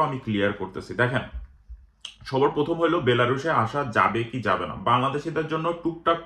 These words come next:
কয়েকটা ভিসা হইছে, অবশ্যই বেলারুশে কিন্তু বাংলাদেশি আছে। তারা অনেকে রাশিয়া থেকে আসছে, অনেকে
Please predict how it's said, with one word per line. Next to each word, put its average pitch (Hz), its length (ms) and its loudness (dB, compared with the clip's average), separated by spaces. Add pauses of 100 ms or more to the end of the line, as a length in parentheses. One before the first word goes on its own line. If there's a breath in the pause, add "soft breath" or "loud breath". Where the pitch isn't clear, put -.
কয়েকটা 131 440 0 (720 loud breath)
ভিসা 131 340 4 (100)
হইছে, 120 300 6 (280)
অবশ্যই 110 360 0
বেলারুশে 127 500 2
কিন্তু 160 160 -4 (100)
বাংলাদেশি 127 400 2 (180)
আছে। 95 240 -4 (500 soft breath)
তারা 127 180 6 (140)
অনেকে 143 260 2
রাশিয়া 135 460 6
থেকে 170 240 -2
আসছে, 180 240 -4 (420 loud breath)
অনেকে 131 320 4